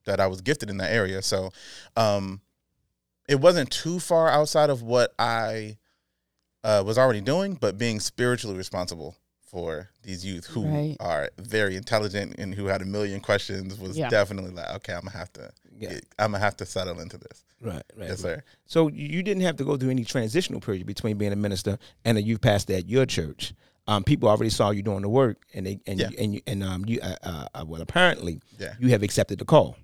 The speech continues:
Speaker 1: Yes, sir.
Speaker 3: Was there any instructions given to you that you can remember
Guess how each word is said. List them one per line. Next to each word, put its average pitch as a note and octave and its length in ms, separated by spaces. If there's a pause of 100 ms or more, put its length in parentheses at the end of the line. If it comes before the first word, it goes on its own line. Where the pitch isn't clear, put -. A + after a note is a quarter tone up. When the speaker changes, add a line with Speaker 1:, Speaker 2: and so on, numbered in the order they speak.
(300)
Speaker 1:
Yes, A2 180
sir. - 200
Speaker 3:
Was D#3+ 260
there D#3 200
any G#3 220
instructions D3+ 520
given F#2+ 280
to C#2 120
you G#1+ 140 (500)
that B2 300
you F3+ 140
can D3+ 200
remember E2 420